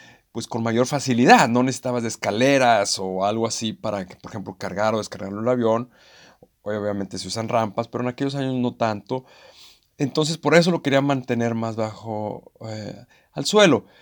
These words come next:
Pero eso te genera retos, por supuesto, a la hora de tratar de acomodarle un, un motor más grande abajo de su ala. En este sentido, Boeing lo que hizo es que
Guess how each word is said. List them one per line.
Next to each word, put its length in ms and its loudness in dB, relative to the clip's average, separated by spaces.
Pero 180 10
eso 140 4
te 120 -6
genera 300 4
retos, 420 2
por 180 -14
supuesto, 480 -4
a 40 2
la 100 0
hora 320 0
de 160 4
tratar 300 2
de 80 4
acomodarle 680 0
un, 400 -4
un 280 -6
motor 320 -4
más 180 -2
grande 380 -2
abajo 720 -4
de 120 -8
su 180 0
ala. 260 0
En 140 2
este 180 2
sentido, 640 2
Boeing 340 2
lo 140 0
que 100 0
hizo 220 0
es 140 -4
que 440 0